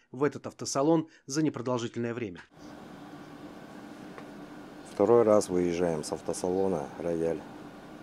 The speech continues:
Speaker 2: До чего людей доводят? До больницы, до инфаркта.
Speaker 1: Юрист Алёна Холназанова, взявшись за это дело, нашла в интернете сотни самых негативных отзывов о Royal Auto,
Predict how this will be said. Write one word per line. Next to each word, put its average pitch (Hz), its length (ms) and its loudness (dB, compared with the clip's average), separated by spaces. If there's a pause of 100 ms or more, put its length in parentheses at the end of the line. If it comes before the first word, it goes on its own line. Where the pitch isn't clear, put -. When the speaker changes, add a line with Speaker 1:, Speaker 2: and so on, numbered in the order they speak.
(1040)
Speaker 2:
До - 80 -6
чего 95 240 -2
людей 87 280 0
доводят? 80 440 2 (960)
До 85 120 0
больницы, 90 440 -2
до 80 180 -2
инфаркта. 82 500 -2 (1600)
Speaker 1:
Юрист 196 540 4
Алёна 170 300 6
Холназанова, 156 640 6
взявшись 143 480 2
за 139 140 4
это 135 180 2
дело, 180 380 6 (100)
нашла 147 340 2
в 160 60 4
интернете 156 480 0
сотни 175 460 0
самых 131 340 -2
негативных 120 540 -4
отзывов 165 360 4 (200)
о 139 120 2
Royal 156 280 10
Auto, 143 340 4